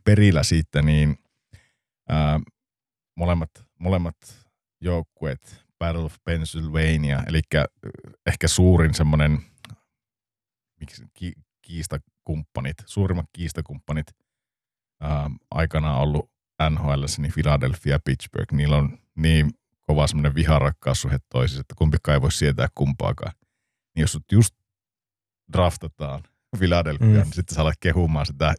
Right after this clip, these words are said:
Speaker 1: joukkuetta, mitä siinä kaupungissa niinku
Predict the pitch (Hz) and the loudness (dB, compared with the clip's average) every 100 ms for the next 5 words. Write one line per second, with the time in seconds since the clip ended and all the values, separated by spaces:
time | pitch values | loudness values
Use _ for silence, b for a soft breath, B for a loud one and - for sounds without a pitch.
0 | 85 85 82 80 73 73 76 76 80 - | 2 2 2 -2 -4 -4 -2 -2 -2 -10
1 | _ - 95 80 76 78 80 76 73 - | _ 0 2 2 2 0 0 -2 -4 -6
2 | _ _ _ _ 80 73 71 | _ _ _ _ -6 -4 -4